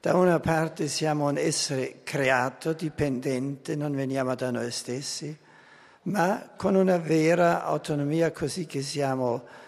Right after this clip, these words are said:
non solo qualcosa di apparente, come dicono alcuni filosofi platonici, ma una realtà voluta da Dio come tale e con valore in se stesso.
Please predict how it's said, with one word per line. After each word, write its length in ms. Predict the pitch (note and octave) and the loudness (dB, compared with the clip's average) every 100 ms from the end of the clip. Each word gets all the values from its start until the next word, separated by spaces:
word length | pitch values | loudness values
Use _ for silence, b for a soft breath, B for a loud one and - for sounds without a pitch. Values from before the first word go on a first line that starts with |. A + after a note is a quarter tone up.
| B _ | B _
non 220 | C#3 B2 | -4 -4
solo 680 | A#2+ C#3 B2+ A2+ G#2 G#2+ - B B B B - | -2 -2 0 0 0 -4 -10 B B B B -6
qualcosa 580 | C3+ A#2 - B2+ A#2 | -4 -2 -2 -4 -2
di 180 | A2+ C3 | -6 -4
apparente, 1080 | B2 A2 - A#2 A#2 C3 D3+ D#3+ D3+ D#3+ D3+ | -4 -6 -6 -4 -2 -2 -2 -4 -4 -4 -4
come 300 | C#3+ B2 A#2 | -4 -6 -6
dicono 420 | - C3+ - A#2 | -8 -10 -8 -6
alcuni 400 | A2+ A#2 B2 A#2+ | -6 -6 -8 -6
filosofi 560 | A#2+ C3 B2+ B2+ C3+ D3 | -6 -6 -6 -6 -6 -8
platonici, 840 | C3+ C3+ C3+ C#3+ D3 C#3+ - C#3+ B B B - | -8 -8 -6 -6 -6 -6 -8 -8 B B B -6
ma 240 | - - | -4 -4
una 320 | - G3+ F3+ E3 | -2 2 4 4
realtà 760 | D#3 D3 C#3 - D3 E3+ - - C3 | 4 4 2 0 0 0 -6 -16 0
voluta 520 | C#3+ D3+ F3 F#3 D#3 | 2 4 4 2 0
da 140 | D3+ | 0
Dio 300 | C#3+ D#3 D3+ | 0 0 0
come 340 | D#3 D#3 F3 D#3 | 0 2 4 4
tale 500 | C#3+ C3 A#2 B2+ C3 | 2 2 0 -2 -4
e 120 | A#2 | -8
con 240 | - C3+ | -6 -6
valore 540 | A#2+ B2+ A#2+ C3 C3+ C#3 | 0 0 2 0 0 -4
in 320 | - E3+ D#3 | -4 -4 -4
se 180 | - B2+ | -6 -8
stesso. 720 | - A2 G2 - - - | -10 -12 -12 -14 -14 -18